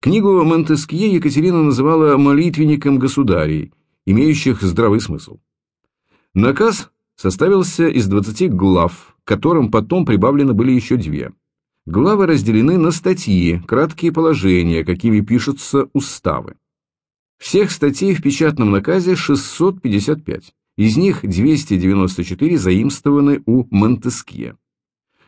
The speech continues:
Широко воспользовалась Екатерина и трактатом Беккарья, направленным против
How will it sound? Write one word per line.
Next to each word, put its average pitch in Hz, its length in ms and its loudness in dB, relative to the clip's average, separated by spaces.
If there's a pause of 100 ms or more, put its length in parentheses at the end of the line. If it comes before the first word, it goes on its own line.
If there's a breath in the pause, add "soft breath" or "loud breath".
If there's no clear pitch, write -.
(100)
Широко 156 340 0
воспользовалась 185 680 2
Екатерина 151 640 0
и 156 240 2
трактатом 147 880 0 (260 loud breath)
Беккарья, 98 840 2 (280)
направленным 107 720 0
против 147 560 -2